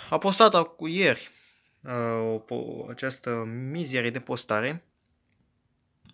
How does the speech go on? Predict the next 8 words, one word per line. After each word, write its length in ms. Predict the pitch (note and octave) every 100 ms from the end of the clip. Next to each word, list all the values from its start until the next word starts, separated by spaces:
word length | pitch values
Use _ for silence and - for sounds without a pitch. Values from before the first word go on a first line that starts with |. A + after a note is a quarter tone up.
| _ _ - _ _
care 580 | - D#3 C#3+ G#2 A2+ - -
induce 400 | B2+ A#2+ B2+ C#3+
în 60 | B2
eroare 280 | A#2 B2 A#2+
pe 100 | A2+
mulți. 380 | A2+ G#2+ - - - - - -
Și 160 | -
anume, 340 | A#2+ A2 F#2+